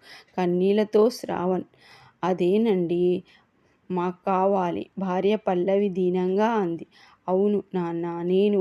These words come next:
ఊహించినట్టే మీరు మారిపోయారు. ఇక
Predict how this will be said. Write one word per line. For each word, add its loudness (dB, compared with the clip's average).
ఊహించినట్టే 0
మీరు 0
మారిపోయారు. -4
ఇక -2